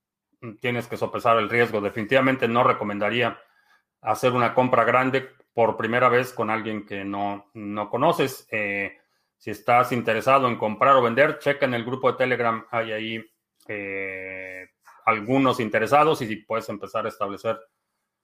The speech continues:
relaciones, eh, para la cuestión de liquidez, compra-venta de, de Bitcoin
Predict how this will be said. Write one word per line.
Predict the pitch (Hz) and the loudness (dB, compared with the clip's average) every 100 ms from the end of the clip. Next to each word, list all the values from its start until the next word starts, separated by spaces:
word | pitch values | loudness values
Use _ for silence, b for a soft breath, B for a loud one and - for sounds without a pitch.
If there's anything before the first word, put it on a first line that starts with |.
| _ _ | _ _
relaciones, | 110 110 107 - 127 123 117 - - - | -2 0 0 2 2 2 0 -4 -14 -8
eh, | 104 101 101 _ _ _ _ _ _ _ | -6 -6 -10 _ _ _ _ _ _ _
para | 104 104 104 104 101 101 98 | 0 2 2 2 0 0 -2
la | 98 95 | -2 -4
cuestión | 101 120 117 | -4 -6 -4
de | |
liquidez, | 107 101 110 120 113 | -4 -6 -2 -2 0
compra-venta | 110 104 104 104 107 | -4 -2 -4 -4 -6
de, | 98 95 - - | -6 -8 -12 -10
de | 110 | -4
Bitcoin | 123 131 131 117 | -4 -2 -4 -4